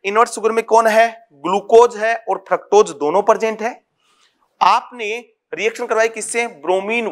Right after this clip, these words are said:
वाटर से। तो ब्रोमीन वाटर से जब ग्लूकोज की रिएक्शन करवाते हो तो सैकेरिक एसिड नहीं बनता है,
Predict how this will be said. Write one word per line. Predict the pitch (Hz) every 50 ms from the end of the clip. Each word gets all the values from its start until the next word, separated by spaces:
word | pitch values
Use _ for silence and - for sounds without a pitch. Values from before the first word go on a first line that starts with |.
| 131 135
वाटर | 151 156 156 156 202
से। | 190 - - 107 98 _ _ _ _ _ _ _ -
तो | - 196
ब्रोमीन | - - - 175 190 202 240 285 311 294
वाटर | 277 233 208 202 208 - 214 220
से | 214 - 175 170 196
जब | 180 202 196 180 151
ग्लूकोज | 156 180 196 190 - - 247 277 277 -
की | - 240
रिएक्शन | 185 196 196 - - 202
करवाते | - 175 170 165 170 170 - 190
हो | 185 208
तो | 196 - 202
सैकेरिक | - - - - 170 170 - 202 202 214 247 240 -
एसिड | - 190 175 - - 196 165
नहीं | 165 165 190
बनता | 190 175 156 147 - 151 147
है, | 151 165 180 185 - - _